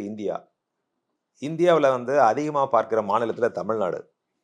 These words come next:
தமிழ்நாட்டுல அதிகமாக பார்க்கக்கூடிய நகரம் வந்து சென்னை. இப்படி இருந்துச்சு. சரி, இதை தான் ஒண்ணு பண்ணணும். நம்முடைய இந்தியா பேரே கெட்டு போயிருது. இது அமெரிக்கால இருந்து அனுப்புற லிஸ்ட் அது.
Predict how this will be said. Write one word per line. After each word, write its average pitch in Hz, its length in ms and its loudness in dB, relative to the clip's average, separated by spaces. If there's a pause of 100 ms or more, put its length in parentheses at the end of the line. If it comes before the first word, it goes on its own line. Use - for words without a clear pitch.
(160)
தமிழ்நாட்டுல 139 580 0
அதிகமாக 123 560 -2
பார்க்கக்கூடிய 90 580 -6 (1040)
நகரம் 113 420 4
வந்து 110 180 -6
சென்னை. 113 360 -4 (800)
இப்படி 90 240 -6
இருந்துச்சு. 90 280 -14 (520)
சரி, 104 220 -6
இதை 98 160 -6
தான் 123 160 -2
ஒண்ணு 107 160 -6
பண்ணணும். 101 400 -4
நம்முடைய 87 280 -10
இந்தியா 120 240 0
பேரே 117 260 -2
கெட்டு 101 260 -8
போயிருது. 87 240 -6
இது 87 100 -2
அமெரிக்கால 113 380 -2
இருந்து 117 160 -6
அனுப்புற 98 200 -6
லிஸ்ட் 87 300 -8
அது. - 120 -12